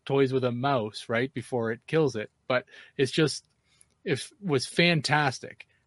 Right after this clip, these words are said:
you know, and that, that battle, that battle, every part of it was, was put together perfectly.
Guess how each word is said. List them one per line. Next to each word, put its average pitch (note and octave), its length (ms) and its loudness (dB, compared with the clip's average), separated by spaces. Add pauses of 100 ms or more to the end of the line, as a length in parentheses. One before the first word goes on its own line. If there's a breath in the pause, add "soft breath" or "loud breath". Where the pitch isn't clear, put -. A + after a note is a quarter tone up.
(120)
you C3+ 80 -2
know, A#2+ 240 0 (300 soft breath)
and C3+ 640 0 (760)
that, E3 500 4
that E3 240 8
battle, D#3 340 6 (440)
that D#3+ 200 0
battle, C#3+ 440 6 (300)
every G3+ 320 8
part E3+ 320 6
of C#3 100 2
it C#3 140 0
was, C#3 420 2
was C#3+ 260 0 (100)
put E3+ 260 4 (800)
together D3+ 320 2
perfectly. B2+ 680 -2